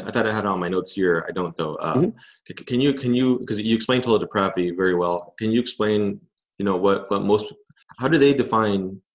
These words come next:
Speaker 1: uh, libertarian free will usually? Because I, I, I
Speaker 2: Mm-hmm.
Speaker 1: think that's, I think, I think, I think you hit something earlier. You know, it really depends how, what they mean by that. You know, if it just means, like, choice, you know,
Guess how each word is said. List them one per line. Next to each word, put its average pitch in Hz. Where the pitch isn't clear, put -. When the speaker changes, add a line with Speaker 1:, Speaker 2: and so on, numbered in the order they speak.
Speaker 1:
uh, 95
libertarian 98
free 92
will 87
usually? 87
Because 85
I, 101
I, -
I 113
Speaker 2:
Mm-hmm. 110
Speaker 1:
think 120
that's, 131
I 120
think, 127
I 110
think, 107
I -
think 131
you 107
hit 113
something 98
earlier. 92
You 85
know, 95
it 92
really 127
depends 113
how, 101
what 104
they 101
mean 98
by 85
that. 78
You 85
know, 90
if 95
it 98
just -
means, 107
like, 87
choice, -
you 98
know, 90